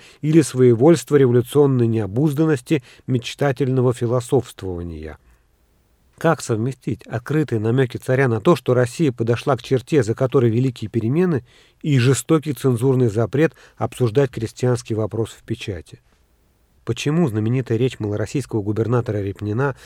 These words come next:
при открытии дворянских выборов в Полтаве и Чернигове, речь, в которой подхвачены были именно царские идеи о постепенном устранении крепостничества,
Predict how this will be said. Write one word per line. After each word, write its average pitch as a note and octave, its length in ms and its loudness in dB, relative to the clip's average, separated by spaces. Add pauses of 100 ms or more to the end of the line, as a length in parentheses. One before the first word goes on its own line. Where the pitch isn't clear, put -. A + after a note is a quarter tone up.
(180)
при A#2 100 0
открытии A#2+ 400 -2
дворянских A2+ 560 -2
выборов A2 280 -2
в - 40 -20
Полтаве A2 460 -4
и F#2+ 40 -8
Чернигове, C3 540 -2 (240)
речь, F3 240 6
в - 80 -14
которой D3 300 2
подхвачены C#3+ 540 2
были C3 200 0
именно C3 240 2
царские C3 600 0
идеи D#3 280 2
о A#2+ 80 4
постепенном B2+ 640 -2
устранении B2+ 400 -2
крепостничества, B2 760 -4